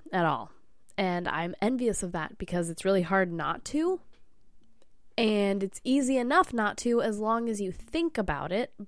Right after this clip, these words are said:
but it's hard to, you know, consciously think about it. So, just wanted to point that out. Also,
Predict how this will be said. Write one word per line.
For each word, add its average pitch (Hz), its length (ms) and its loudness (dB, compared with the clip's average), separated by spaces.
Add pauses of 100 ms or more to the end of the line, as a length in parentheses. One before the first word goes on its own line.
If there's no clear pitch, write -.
but 190 180 4
it's 185 240 -4
hard 196 480 0
to, 156 300 -6 (640)
you 180 80 -4
know, 131 200 -10 (100)
consciously 151 1300 -6
think 214 140 -4
about 139 180 -6 (120)
it. - 40 -20 (560)
So, - 300 0 (640)
just - 180 -10
wanted - 260 -10
to - 120 -12 (1000)
point 214 400 -10
that 170 180 -4
out. 175 360 -6 (180)
Also, 302 680 4